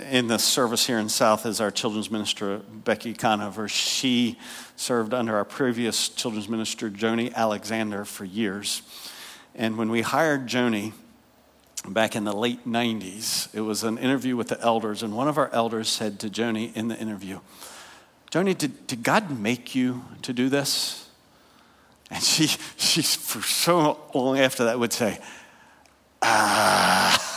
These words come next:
I don't know. That's, like, a really big question. Did God make me to do it? Uh, I like to do it,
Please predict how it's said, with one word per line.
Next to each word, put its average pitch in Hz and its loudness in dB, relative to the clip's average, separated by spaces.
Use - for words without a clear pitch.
I 131 6
don't 139 6
know. 175 8
That's, 143 4
like, 156 6
a 147 6
really 151 6
big 139 0
question. 131 4
Did 117 -2
God 135 6
make 127 4
me 202 6
to 202 4
do 202 6
it? 269 6
Uh, 151 6
I 139 8
like 233 6
to 147 0
do 180 8
it, - 2